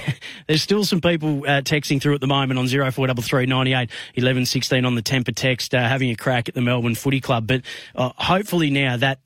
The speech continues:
that puts it to bed. They'll release a statement probably tonight, I'd imagine, uh, and they'll probably do some media in and around it tomorrow. We put in a request to get someone tonight, but we're told,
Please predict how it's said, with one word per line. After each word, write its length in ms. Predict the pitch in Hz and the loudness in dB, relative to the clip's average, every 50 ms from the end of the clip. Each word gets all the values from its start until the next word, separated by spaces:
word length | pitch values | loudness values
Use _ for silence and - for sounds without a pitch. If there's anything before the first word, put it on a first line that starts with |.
| _ - | _ -2
that 200 | 135 135 - - | -2 -2 -2 -2
puts 240 | - 143 127 - | -2 -2 -2 -2
it 80 | 139 113 | -4 -2
to 80 | - 120 | -2 0
bed. 220 | 113 135 123 117 | 0 0 0 2
They'll 160 | 113 160 180 190 | 2 0 2 2
release 320 | 180 165 156 151 139 - | 0 0 0 0 0 -2
a 60 | 135 | -4
statement 460 | - - 151 135 139 135 127 123 113 | -2 0 0 0 0 0 -2 -4 -2
probably 360 | - 151 147 156 139 139 135 123 | -2 -2 -2 0 0 0 0 0
tonight, 540 | - - 131 110 117 131 139 143 143 139 - | 0 -2 -2 0 2 2 2 2 0 0 0
I'd 120 | 123 123 117 | -2 0 0
imagine, 500 | 117 123 139 151 160 143 165 160 156 - - - - - - - | 0 0 0 0 2 2 0 0 0 -2 -6 -12 -16 -8 -2 0
uh, 180 | 123 123 127 120 | 2 2 2 2
and 120 | 123 131 | 0 0
they'll 80 | 127 123 | 0 0
probably 240 | - 165 151 147 | 0 2 2 2
do 160 | 131 131 131 120 | 2 2 0 0
some 200 | - 131 123 123 | 0 0 2 2
media 380 | 127 131 131 131 127 123 123 | 2 2 0 0 0 0 0
in 160 | 127 131 127 | 0 0 0
and 100 | 127 123 | 0 2
around 340 | 123 123 123 127 127 127 123 | 0 0 2 2 2 0 0
it 100 | 123 117 | -2 -4
tomorrow. 560 | - - 131 123 123 123 127 131 131 123 120 | -2 -2 0 0 2 2 2 0 0 0 0
We 100 | 120 123 | 0 -2
put 160 | 117 110 143 143 | -2 0 0 0
in 80 | 131 | 0
a 60 | 127 | 0
request 380 | 120 117 - - 135 120 - - | -2 -4 -2 -2 -2 -2 -2 -2
to 40 | 120 | -4
get 140 | 131 120 - | -4 -2 0
someone 320 | - 135 127 127 127 113 | 0 0 2 0 0 -2
tonight, 380 | - 127 120 131 156 165 175 - | -2 0 2 2 2 2 0 -2
but 120 | - 135 131 | -4 -4 -4
we're 60 | 127 | -2
told, 280 | - - 139 127 113 | 0 0 0 0 0